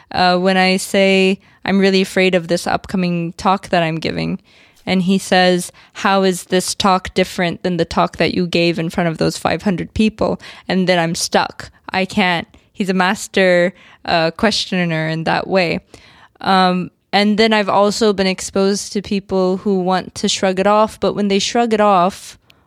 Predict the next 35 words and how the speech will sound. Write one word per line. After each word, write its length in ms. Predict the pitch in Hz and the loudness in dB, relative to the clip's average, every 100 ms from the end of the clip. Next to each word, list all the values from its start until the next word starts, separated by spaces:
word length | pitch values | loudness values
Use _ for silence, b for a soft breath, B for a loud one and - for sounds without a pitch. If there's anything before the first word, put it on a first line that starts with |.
| b - | b 0
or 140 | 196 | 2
when 220 | 190 202 | 4 2
they 260 | 190 190 196 _ _ _ _ _ _ _ _ - | 2 2 0 _ _ _ _ _ _ _ _ -16
say 320 | - 220 220 | 0 2 4
that 160 | 214 | 4
it's 200 | 202 196 - | 2 -2 -2
invalid, 720 | 208 208 190 185 175 175 190 _ b b _ _ _ _ _ _ _ - | 0 2 2 2 2 -2 -6 _ b b _ _ _ _ _ _ _ -12
then 260 | 202 214 220 | -2 0 2
I 280 | - 214 220 | 2 2 2
wonder 320 | 214 214 202 | 2 2 0
to 140 | - | 0
myself, 480 | 208 202 226 202 190 | 0 0 0 -2 0
"Well, 100 | 202 | 0
why 200 | 185 196 | 2 2
am 120 | 190 | 2
I 120 | 180 185 | 0 0
feeling 420 | 233 269 269 202 | 0 2 2 2
this 200 | 175 - | 0 0
way? 200 | 170 - | 0 0
I 180 | - 202 | -2 -2
must 240 | 196 - | -2 -4
be 100 | 190 | -6
broken, 540 | 170 190 202 175 165 - | 0 0 0 -4 -6 -2
or 300 | 170 170 B B B B - | -2 -2 B B B B -6
I 180 | 190 196 | -2 0
must 460 | 196 190 - - - - | 2 2 -2 -12 -14 -6
have 640 | - 196 185 180 175 - b b - | 0 2 2 0 -4 -14 b b -2
these 260 | 202 185 | 0 0
feelings 560 | - 196 190 185 190 - | 0 2 2 2 -2 -4
because 760 | 185 175 - 185 185 180 - - - | -8 -4 0 2 2 0 -6 -8 -4
I'm 160 | 180 | -2
sick 460 | - - 226 - - - | -2 0 -2 -4 -14 -4
or 100 | 196 | -4
something. 580 | - 175 170 - 175 180 | -2 -4 -4 -4 -2 0
Maybe 460 | 190 196 202 202 | 2 2 2 2